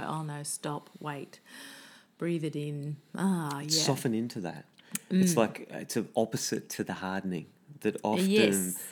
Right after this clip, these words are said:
Speaker 2: life and the masculine and the
Speaker 1: Yeah.
Speaker 2: achieving and the
Speaker 1: Yes.
Speaker 2: getting shit done
Speaker 1: <laughs> Yeah, blocks you from
Speaker 2: blocks.
Speaker 1: feeling it.
Speaker 2: There's nothing wrong with that other part.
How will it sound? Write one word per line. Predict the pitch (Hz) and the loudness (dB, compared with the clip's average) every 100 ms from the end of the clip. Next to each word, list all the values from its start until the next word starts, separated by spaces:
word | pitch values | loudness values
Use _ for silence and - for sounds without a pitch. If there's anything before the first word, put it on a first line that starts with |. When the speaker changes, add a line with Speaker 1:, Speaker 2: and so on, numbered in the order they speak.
| - - | -12 -2
Speaker 2:
life | 101 98 101 95 - | 2 6 6 4 0
and | 90 90 | -4 -2
the | |
masculine | 87 92 92 - - 98 95 90 87 85 | 0 2 2 0 -6 -4 -2 -2 -2 -4
and | - 170 170 | -6 -6 -4
the | 87 90 | -4 -2
Speaker 1:
Yeah. | 170 170 | 0 2
Speaker 2:
achieving | 160 - 117 107 101 90 95 90 87 90 | 2 2 4 4 4 0 -2 -4 -4 -2
and | 185 175 170 | 0 0 0
the | - | 0
Speaker 1:
Yes. | - - - - | -2 -4 -10 -2
Speaker 2:
getting | 107 87 - 85 | 0 0 -2 -8
shit | 82 - - - - | -6 -6 -8 -12 0
done | 98 107 98 80 | 2 4 2 6
Speaker 1:
<laughs> | |
Yeah, | 226 247 247 - 185 165 - - | 8 10 10 8 6 4 2 0
blocks | 170 147 - - - - - _ _ _ - | 2 2 -2 -10 -6 -6 -8 _ _ _ -2
you | 175 | -2
from | 151 - | -2 -4
Speaker 2:
blocks. | 151 117 - - | -2 -2 -2 -4
Speaker 1:
feeling | 165 165 156 139 139 | -2 0 -2 -6 -2
it. | |
Speaker 2:
There's | 107 104 | 0 4
nothing | 127 127 101 | 4 4 -2
wrong | 87 117 180 | 0 0 0
with | 139 85 | 0 0
that | 87 | -4
other | 87 82 | -6 -8
part. | - - 127 82 - | -10 -8 -6 -6 -8